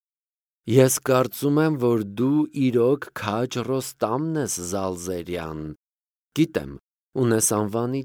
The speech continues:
տոհմ, բոլորն էլ քաջ Փահլևան։ «Ճիշտ չես կարծում», ասաց քաջը, ապա նայեց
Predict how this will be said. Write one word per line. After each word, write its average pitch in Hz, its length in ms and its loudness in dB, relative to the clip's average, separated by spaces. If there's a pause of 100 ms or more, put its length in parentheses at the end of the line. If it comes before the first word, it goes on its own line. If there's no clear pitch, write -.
(120)
տոհմ, 87 460 2 (280)
բոլորն 113 520 6
էլ 131 240 0
քաջ 104 440 -4
Փահլևան։ 135 760 -2 (720)
«Ճիշտ 101 360 0
չես 92 420 2
կարծում», 104 680 0 (360)
ասաց 90 420 -6
քաջը, 107 420 -2
ապա 92 260 -2
նայեց 98 360 -4